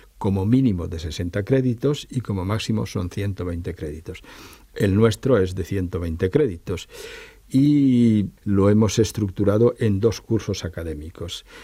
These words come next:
Este año se abre una nueva convocatoria,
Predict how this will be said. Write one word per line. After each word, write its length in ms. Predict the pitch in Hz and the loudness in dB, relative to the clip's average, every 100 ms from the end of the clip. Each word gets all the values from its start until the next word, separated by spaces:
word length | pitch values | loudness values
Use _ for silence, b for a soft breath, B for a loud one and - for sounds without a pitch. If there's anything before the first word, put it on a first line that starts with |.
| B B B | B B B
Este 360 | 120 - 110 110 | 0 0 0 4
año 220 | 123 117 | 4 2
se 180 | - 101 | 0 0
abre 420 | 110 110 98 - | 2 2 0 0
una 240 | 123 110 85 | 0 2 2
nueva 380 | 90 123 117 90 | 2 4 2 -2
convocatoria, 920 | 82 95 117 101 - 107 104 120 | -4 -2 0 0 4 4 4 2